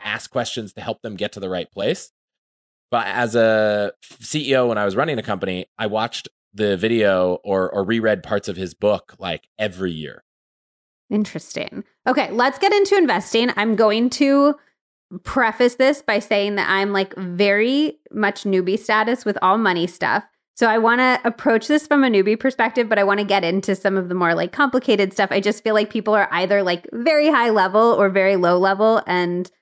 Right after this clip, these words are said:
Speaker 2: I wanna start low and go high, essentially.
Speaker 1: Perfect.
Speaker 2: Okay.
Speaker 1: I will do my best.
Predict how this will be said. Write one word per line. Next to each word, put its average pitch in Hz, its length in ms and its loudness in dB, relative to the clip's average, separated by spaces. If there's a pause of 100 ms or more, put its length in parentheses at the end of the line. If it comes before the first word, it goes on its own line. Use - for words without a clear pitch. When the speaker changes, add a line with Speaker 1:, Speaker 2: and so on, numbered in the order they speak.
(160)
Speaker 2:
I 185 40 -4
wanna 185 220 0
start 190 360 -2
low 180 180 2
and 165 180 0
go - 140 -6
high, 160 340 -6 (120)
essentially. - 380 -4
Speaker 1:
Perfect. - 300 -10 (140)
Speaker 2:
Okay. 240 140 0
Speaker 1:
I - 20 2
will 220 120 2
do 131 180 0
my 120 160 0
best. 85 340 -8